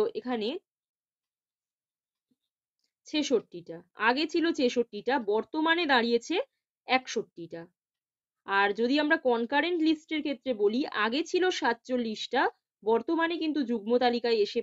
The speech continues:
পৌঁছেছে বাহান্নটা। ঠিক আছে, ওকে, তাহলে আশা করি আজকের ক্লাসটা তোমাদের ভালো লাগলো। তো দেখা হচ্ছে আবার পরের দিনের ক্লাসে। যারা ড্রিমবিগ চ্যানেলটাকে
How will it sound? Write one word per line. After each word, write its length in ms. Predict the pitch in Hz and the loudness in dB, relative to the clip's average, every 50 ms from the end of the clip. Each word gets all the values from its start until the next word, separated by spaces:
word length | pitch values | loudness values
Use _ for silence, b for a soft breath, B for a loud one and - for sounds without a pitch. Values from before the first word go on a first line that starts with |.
| - _ - | -6 _ -10
পৌঁছেছে 400 | 214 196 185 - 202 - - 320 311 240 220 | -8 -8 -6 -6 -6 -6 -4 -2 -2 0 0
বাহান্নটা। 500 | 185 190 185 180 175 175 170 170 175 180 180 _ _ _ _ _ _ _ _ _ _ _ _ _ _ _ _ _ _ _ _ _ _ _ _ _ - | -2 -2 -6 -8 -10 -12 -14 -16 -18 -20 -20 _ _ _ _ _ _ _ _ _ _ _ _ _ _ _ _ _ _ _ _ _ _ _ _ _ -6
ঠিক 140 | 311 330 311 339 339 | -4 -2 -2 -2 -2
আছে, 180 | 339 - 359 370 370 _ _ _ _ _ _ _ _ _ _ _ _ _ _ _ _ _ _ _ _ _ _ _ _ _ _ _ _ _ _ _ _ _ _ _ _ _ _ _ _ _ _ _ _ _ _ _ _ _ _ _ _ _ _ _ _ _ _ _ _ _ _ _ _ _ _ _ _ _ _ _ _ _ _ _ _ - | -4 -4 -6 -8 -8 _ _ _ _ _ _ _ _ _ _ _ _ _ _ _ _ _ _ _ _ _ _ _ _ _ _ _ _ _ _ _ _ _ _ _ _ _ _ _ _ _ _ _ _ _ _ _ _ _ _ _ _ _ _ _ _ _ _ _ _ _ _ _ _ _ _ _ _ _ _ _ _ _ _ _ _ -10
ওকে, 260 | 208 214 - - 170 185 _ _ _ _ _ _ _ _ _ - | -10 -8 -8 -10 -16 -16 _ _ _ _ _ _ _ _ _ -10
তাহলে 180 | 262 269 277 247 226 | -4 0 0 2 0
আশা 160 | 233 - 277 269 | 0 -2 -4 -2
করি 140 | 294 320 359 349 262 | 0 2 4 4 4
আজকের 280 | 233 233 - - 285 285 269 | 2 2 -4 -8 -8 -6 -4
ক্লাসটা 320 | 262 233 220 220 - - 247 247 | -2 -2 -2 -4 -4 -6 -6 -4
তোমাদের 260 | 233 226 214 220 226 220 226 202 | -4 -2 0 0 0 0 -2 -6
ভালো 160 | 202 185 196 202 214 | -6 -4 -2 0 0
লাগলো। 280 | 220 214 - 226 240 311 453 539 _ _ _ _ _ _ _ _ | 0 -2 -2 -2 0 0 0 -2 _ _ _ _ _ _ _ _
তো 40 | - 247 - 233 | -2 0 2 2
দেখা 160 | 226 233 285 285 | 2 2 0 -2
হচ্ছে 240 | 277 277 - - 330 311 285 | -2 -4 -6 -2 2 2 4
আবার 140 | 240 262 247 - | 4 4 2 0
পরের 240 | 220 208 208 226 226 214 | 0 0 0 0 0 -2
দিনের 200 | 254 247 254 254 254 | -2 -2 -2 -2 -2
ক্লাসে। 340 | 262 247 240 247 - 302 302 330 277 240 | -2 -2 -2 -2 -4 -6 -8 -8 -6 -4
যারা 200 | - 202 196 202 202 196 | -4 -2 -2 -2 -4 -6
ড্রিমবিগ 360 | - 208 233 240 233 190 185 - _ _ _ _ _ _ _ - | -8 -8 -6 -2 -2 -2 -4 -4 _ _ _ _ _ _ _ -4
চ্যানেলটাকে 500 | 247 233 233 247 247 247 233 240 269 | -2 0 2 0 0 0 -2 0 0